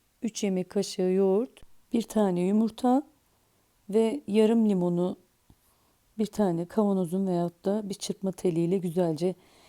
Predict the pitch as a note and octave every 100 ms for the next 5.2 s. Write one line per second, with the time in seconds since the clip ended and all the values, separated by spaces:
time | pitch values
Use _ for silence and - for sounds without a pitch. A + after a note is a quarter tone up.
0 | _ G3+ E3+ F3 G#3+ G#3 E3 - F3+ F3
1 | A#3 G#3 F3+ G#3 F3 F#3 F3 F3+ G3+ F3+
2 | F3 F#3 - F#3 F#3 - - F#3+ F#3 F3
3 | F3 F#3+ G3 F3+ G3 A3+ A#3 G3+ G3+ G3
4 | G3 A3+ - G#3 F3+ - G3 F#3+ - G3+
5 | G3 C4+